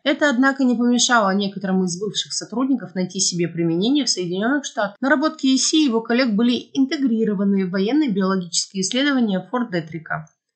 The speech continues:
главной биолаборатории армии С Ш А. И здесь нельзя не отметить, что сегодня название Форт Детрик регулярно упоминается в экспериментами,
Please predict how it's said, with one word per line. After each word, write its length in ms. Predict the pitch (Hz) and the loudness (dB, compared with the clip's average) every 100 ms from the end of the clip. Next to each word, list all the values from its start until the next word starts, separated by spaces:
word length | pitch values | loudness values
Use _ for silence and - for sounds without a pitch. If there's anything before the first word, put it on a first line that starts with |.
| - | -8
главной 400 | 175 220 214 175 | 0 2 2 0
биолаборатории 1040 | 175 190 175 170 170 175 185 285 311 240 - | 0 2 2 0 0 0 0 0 0 0 -2
армии 440 | - - 233 214 | -2 0 0 -2
С 180 | 160 233 | -4 -4
Ш 180 | 240 - | -4 -2
А. 200 | 156 156 - | -4 -8 -6
И 140 | 247 | 2
здесь 480 | 254 226 208 302 302 | 4 4 2 2 4
нельзя 400 | 262 254 233 254 | 4 4 4 2
не 160 | 240 214 | 4 2
отметить, 480 | 202 233 311 311 190 | 2 2 2 2 -2
что 200 | - 214 | -2 0
сегодня 560 | - 233 220 302 247 | 0 0 0 0 2
название 540 | 190 208 220 226 208 185 | 0 0 0 0 2 -2
Форт 340 | - 160 175 | -2 -2 0
Детрик 560 | 202 269 - 190 - - | -2 -2 -4 -10 -10 -10
регулярно 580 | 202 180 208 240 285 233 | -6 -2 2 2 4 2
упоминается 840 | 202 202 202 240 262 240 - 202 185 | 0 0 2 2 0 -2 -2 -2 -2
в 60 | |
экспериментами, 1000 | 196 - 208 196 214 254 220 185 165 165 | -2 -4 -2 0 2 0 0 0 -2 -6